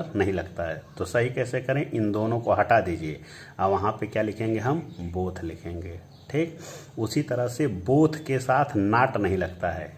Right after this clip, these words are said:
both के साथ कभी not नहीं लगता है। तो both के साथ अगर not आ गया तो इन दोनों को हटा के वहाँ पे क्या लिख देंगे? neither। क्या लिखेंगे? neither। और एक चीज़ और कि अभी बताएं कि दो लोगों के लिए क्या लगता है?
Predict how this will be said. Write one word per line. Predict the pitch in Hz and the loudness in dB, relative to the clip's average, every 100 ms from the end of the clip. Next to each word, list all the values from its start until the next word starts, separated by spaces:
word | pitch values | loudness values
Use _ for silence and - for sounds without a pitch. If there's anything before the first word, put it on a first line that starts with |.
| - 90 90 | -16 -8 -2
both | 113 131 | 0 0
के | - 113 | -2 -4
साथ | - 117 120 | 0 0 2
कभी | 113 107 107 | 0 2 2
not | 117 120 - | 2 2 0
नहीं | 98 107 | -2 0
लगता | 90 - 80 | -2 -4 -6
है। | 92 85 - - - - | -6 -10 -14 -16 -8 -4
तो | 92 | 0
both | 113 135 - | 0 0 -2
के | 117 | -4
साथ | 113 117 117 | 0 2 2
अगर | 107 107 101 | 0 0 2
not | 110 120 117 | 2 0 0
आ | |
गया | 117 127 147 156 - - | 0 0 0 -2 -8 -4
तो | |
इन | 101 104 | -2 0
दोनों | 98 107 120 | 0 0 0
को | 101 87 | -2 -2
हटा | 92 107 107 | -2 -4 -4
के | 107 | -4
वहाँ | 104 101 101 | -2 -2 -4
पे | 101 | -4
क्या | - | -2
लिख | 104 101 | -2 -2
देंगे? | 104 117 156 185 - - - - | -2 0 0 -2 -10 -18 -16 -4
neither। | 92 87 82 80 78 80 - | 0 2 0 -4 -8 -10 -4
क्या | 110 | 0
लिखेंगे? | 113 113 117 143 175 - - - | 0 0 0 0 0 -4 -14 -12
neither। | 90 78 76 85 - - - 95 | -10 -10 -12 -16 -18 -20 -10 -2
और | 92 | 0
एक | 98 95 | 0 -4
चीज़ | 101 107 | -4 2
और | 139 165 - - - - - | 2 0 -6 -14 -16 -12 -2
कि | 110 117 | 0 0
अभी | 101 104 | -2 -2
बताएं | 107 104 113 117 127 | 0 0 0 0 0
कि | 101 | -4
दो | 90 120 | 0 2
लोगों | 123 120 120 120 | 4 2 2 0
के | 120 | -2
लिए | 117 | -2
क्या | 117 127 | 2 2
लगता | 127 - 131 | 2 2 2
है? | 127 156 | 2 0